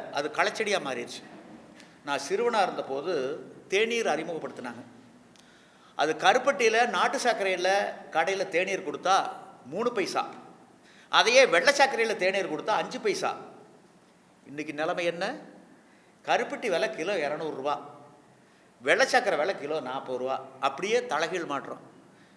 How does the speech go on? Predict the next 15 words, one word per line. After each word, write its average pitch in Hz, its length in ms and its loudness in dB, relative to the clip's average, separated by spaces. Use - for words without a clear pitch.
அன்னைக்கு 247 380 4
வந்து 262 580 4
கருப்பட்டிக்கு 226 460 0
மரியாதை 214 460 4
இல்லாத 180 380 2
போது 147 340 -4
தமிழ்நாட்டுல 165 840 2
ஐம்பது 285 440 4
கோடி 214 240 6
பனைமரங்கள் 196 760 0
இருந்தன. 135 280 -4
இன்னைக்கு 240 800 2
நாலு 233 380 8
கோடி 262 200 8
பனைமரங்களா 196 540 2